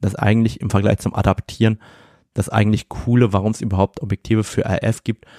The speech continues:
Sonst würde ich ja immer sagen, kauft euch lieber das Objektiv für den L-Mount und adapt-, äh, nicht für den L-Mount, sondern für den M-Mount, für Leica und adaptiert die dann mit einem Novoflex-Adapter an Canon, weil dann habt ihr quasi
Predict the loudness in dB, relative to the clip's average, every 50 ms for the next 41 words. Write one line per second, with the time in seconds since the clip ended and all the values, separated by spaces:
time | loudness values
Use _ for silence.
0 | -20 _ _ _ 0 0 0 2 2 2 2 2 0 0 2 4 4 4 4 2
1 | 0 -2 -2 0 0 0 0 0 -2 -2 -2 0 0 0 0 0 -2 -4 -4 -4
2 | -2 -2 -2 0 -2 -2 -2 -2 -2 -2 0 2 2 4 4 4 4 4 2 2
3 | -2 -4 -2 -2 -2 -2 -2 -2 -4 -6 -4 0 0 0 0 -2 -4 -8 -6 -6
4 | -6 -4 -4 -4 -2 -2 -2 -2 -2 -4 -6 -12 -20 -20 -20 _ _ _ -4 0
5 | 0 2 2 2 0 0 -2 -6 -12 -8 -4 -2 0 0 -2 -4 -2 -2 -2 -2
6 | 0 0 0 2 4 4 2 2 0 -2 -2 0 2 2 2 0 2 2 0 -2
7 | -2 -6 -14 -20 _ _ -2 0 2 2 2 0 -2 0 -2 0 0 0 0 0
8 | 2 2 2 2 0 0 -2 -2 -2 0 0 2 4 4 2 2 2 0 -2 -2
9 | -2 -4 -2 0 0 -2 -2 _ 0 0 0 -2 -6 -14 -20 _ _ _ -4 -2
10 | -2 0 0 0 0 0 0 0 -2 -4 -6 -2 0 2 2 2 2 0 0 -2
11 | -6 -10 _ _ -6 -6 -4 0 0 0 0 0 0 0 0 0 -2 -6 -8